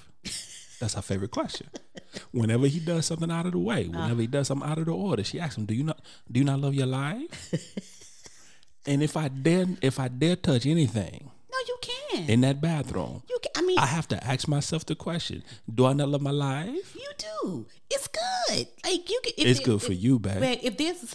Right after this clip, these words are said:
Speaker 2: a way that you think that
Speaker 1: No,
Speaker 2: that
Speaker 1: babe.
Speaker 2: is, we can
Speaker 1: Mm-mm.
Speaker 2: discuss
Speaker 1: There's,
Speaker 2: it.
Speaker 1: there's nothing to
Speaker 2: We're
Speaker 1: discuss.
Speaker 2: already on air. We can discuss. Is there a
Speaker 1: Because,
Speaker 2: certain way you would
Speaker 1: mm-mm.
Speaker 2: like that to
Speaker 1: Because
Speaker 2: be?
Speaker 1: I already know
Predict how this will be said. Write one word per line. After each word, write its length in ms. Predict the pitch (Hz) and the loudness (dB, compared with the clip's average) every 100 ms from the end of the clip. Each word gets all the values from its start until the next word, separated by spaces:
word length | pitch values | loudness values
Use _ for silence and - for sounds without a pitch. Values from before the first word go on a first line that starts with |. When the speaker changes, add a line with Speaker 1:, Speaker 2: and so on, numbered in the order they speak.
| 277 | -2
Speaker 2:
a 60 | |
way 260 | 226 196 240 | -2 0 -2
that 200 | 208 - | -2 -2
you 80 | 247 | -4
think 300 | 247 226 214 | -2 -4 -4
that 100 | 202 | -2
Speaker 1:
No, 60 | 220 | 0
Speaker 2:
that 100 | 185 | 0
Speaker 1:
babe. 80 | - | -2
Speaker 2:
is, 300 | 202 - - - | -6 -8 -14 -2
we 100 | 392 | 2
can 140 | - | 2
Speaker 1:
Mm-mm. 40 | 175 | 2
Speaker 2:
discuss 460 | 113 - 113 202 | -2 -2 -2 -4
Speaker 1:
There's, 320 | - 120 107 | -2 0 0
Speaker 2:
it. 80 | 92 - - | -2 -12 -4
Speaker 1:
there's 140 | 123 | 0
nothing 240 | 143 139 135 | 2 0 0
to 60 | |
Speaker 2:
We're 40 | 104 | -2
Speaker 1:
discuss. 220 | 208 302 | 4 6
Speaker 2:
already 280 | 285 311 254 | 6 4 2
on 140 | 277 | 0
air. 340 | 269 339 240 185 | 2 2 4 4
We 120 | 320 | 2
can 120 | 359 | 0
discuss. 300 | 285 - - | -4 -4 -4
Is 80 | - | 2
there 20 | |
a 20 | 254 247 | 4 4
Speaker 1:
Because, 80 | 269 | 4
Speaker 2:
certain 220 | 285 254 247 | 2 0 -2
way 100 | 262 | -4
you 180 | 226 | -4
would 120 | 240 214 | -4 -4
Speaker 1:
mm-mm. 60 | |
Speaker 2:
like 280 | 214 220 - | -4 -6 -4
that 180 | 226 208 | -4 2
to 80 | - | 2
Speaker 1:
Because 220 | - 127 | 4 2
Speaker 2:
be? 220 | 143 - | 2 2
Speaker 1:
I 20 | 320 | 4
already 380 | 123 135 147 | 6 6 4
know 460 | 151 147 107 80 95 | 2 2 0 -2 -8